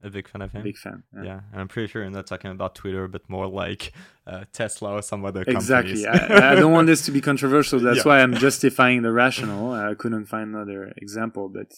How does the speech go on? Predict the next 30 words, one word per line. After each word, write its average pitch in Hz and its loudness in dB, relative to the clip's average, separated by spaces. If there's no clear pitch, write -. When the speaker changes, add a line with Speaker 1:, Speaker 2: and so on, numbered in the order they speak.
Speaker 1:
No, 123 -4
no, 170 -2
but 127 0
I 95 -2
think 120 -10
you, 117 -8
you 107 -6
explained 95 -10
it - -12
really 101 -6
well. 95 -4
Like, 90 -10
uh, 90 -8
you 92 -12
know, 95 -10
big 98 -10
innovations, 95 -10
uh, 85 -12
big 98 -6
markets, 95 -8
and 95 -14
very, 95 -12
how 90 -16
can 98 -18
I 92 -14
say, 95 -16
heavy 98 -10
processes, 95 -12
et - -18
cetera. 95 -10